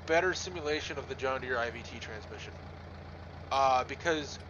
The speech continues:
the I V T actually has two ranges in it, and Vario simulates that.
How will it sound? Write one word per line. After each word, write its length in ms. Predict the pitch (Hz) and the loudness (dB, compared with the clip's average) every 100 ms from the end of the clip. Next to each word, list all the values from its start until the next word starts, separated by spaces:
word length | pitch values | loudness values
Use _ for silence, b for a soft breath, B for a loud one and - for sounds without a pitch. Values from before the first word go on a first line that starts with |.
| - - - | -12 -12 -6
the 80 | 139 | 4
I 160 | 147 190 | 6 6
V 120 | 208 | 2
T 220 | - 190 | -2 4
actually 320 | 160 156 156 | 6 4 -2
has 340 | 143 151 139 - | 6 6 6 2
two 200 | - 165 | -4 -2
ranges 520 | 139 131 107 - - | -2 -2 -8 -8 -8
in 80 | 104 | -8
it, 140 | 107 90 - B B B - | -8 -10 -12 B B B -6
and 200 | 139 139 139 | -4 -2 2
Vario 360 | 165 185 170 | 4 4 2
simulates 520 | - 165 139 117 101 | 0 -4 -2 -2 -4
that. 280 | 117 107 104 | -4 -2 -4